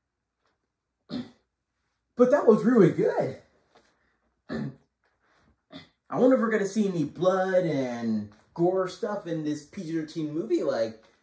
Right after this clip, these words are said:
we're gonna have to wait and see. But that was incredible. I loved it. By the way, hope you guys, uh,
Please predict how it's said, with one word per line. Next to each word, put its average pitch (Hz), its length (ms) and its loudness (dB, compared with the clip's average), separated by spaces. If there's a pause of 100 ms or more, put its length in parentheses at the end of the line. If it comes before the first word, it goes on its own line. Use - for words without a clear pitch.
we're 151 80 -6
gonna 185 160 -2
have 170 180 -4
to 180 60 -2
wait 208 200 -2
and 190 140 -6
see. - 440 -4 (440)
But 196 180 -6
that 233 140 4
was 190 200 8
incredible. 185 560 4
I 165 100 4
loved 143 380 2
it. 127 280 -4 (2000)
By 254 140 0
the 302 100 0
way, 294 160 2
hope 233 160 2
you 240 80 0
guys, 208 340 4
uh, 156 360 0